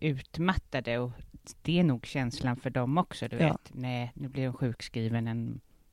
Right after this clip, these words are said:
Speaker 1: sex månader till eller, ja, du vet.
Speaker 2: Mm.
Speaker 1: Ja.
Speaker 2: Precis. Eh, och man har svårt att be om hjälp.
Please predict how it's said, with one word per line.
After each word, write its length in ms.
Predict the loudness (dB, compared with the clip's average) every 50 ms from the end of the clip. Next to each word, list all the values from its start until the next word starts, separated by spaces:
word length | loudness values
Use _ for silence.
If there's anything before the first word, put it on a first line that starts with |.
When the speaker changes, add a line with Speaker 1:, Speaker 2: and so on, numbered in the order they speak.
| _ -20 -16
Speaker 1:
sex 380 | -10 -6 -6 -4 -4 -4 -4 -4
månader 380 | -4 -2 -2 -2 -2 -2 -2
till 400 | -2 -4 -4 -6 -6 -6 -8 -8
eller, 240 | -6 -6 -6 -6 -2
ja, 240 | 0 2 2 2 0
du 100 | -2 -6
vet. 300 | -8 -8 -12 -16 -20 -20 -12 -4
Speaker 2:
Mm. 200 | 0 0 0 0 -2 -6
Speaker 1:
Ja. 80 | -10 -12 -10 -12 -14 -16 _ -20 _ _ -20 -18 -6
Speaker 2:
Precis. 560 | -4 -2 -2 0 -2 -4 -4 -4 -10 -16 -20 -20 -20 -20 -20 -20 -20 -20 -20 -20 -20 -6
Eh, 260 | -2 2 2 4 2
och 160 | 2 4 4
man 120 | 6 6 6
har 60 | 4
svårt 520 | 2 0 -2 2 4 6 6 6 4 4 0
att 120 | -2 0
be 260 | 2 2 2 4 4 6
om 140 | 6 6 6
hjälp. 560 | 6 4 4 2 0 -4 -4 -6 -4 -6